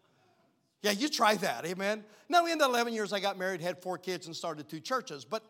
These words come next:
it still was eleven years, amen. My, my son-in-law said, "There's still hope," amen. And, uh, these men, they're on the boat. Now think about it.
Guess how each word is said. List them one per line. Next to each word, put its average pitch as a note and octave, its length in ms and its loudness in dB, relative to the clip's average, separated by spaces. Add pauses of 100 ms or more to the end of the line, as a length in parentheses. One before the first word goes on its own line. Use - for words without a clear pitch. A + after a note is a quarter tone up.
it F#3+ 140 -12
still C4+ 200 -2
was A3+ 120 -2
eleven G3+ 340 0
years, G#3+ 420 -2
amen. C#3+ 220 -16 (680)
My, E3 220 -12
my D#3 220 -6 (100)
son-in-law E3 640 -2
said, E3+ 240 -10
"There's D3+ 180 -8
still D#3+ 220 -6
hope," A#2+ 380 -8
amen. B2+ 240 -14 (380)
And, D3 260 -6
uh, C#3 180 -2 (2000)
these D#3+ 240 -12
men, D#3+ 380 -6 (1600)
they're D3 180 -6
on D#3+ 140 -4
the C#3+ 40 -12
boat. C3 420 -12 (2250)
Now D#3 100 -14
think G3+ 160 -4
about C#3+ 220 -12
it. C#3+ 140 -16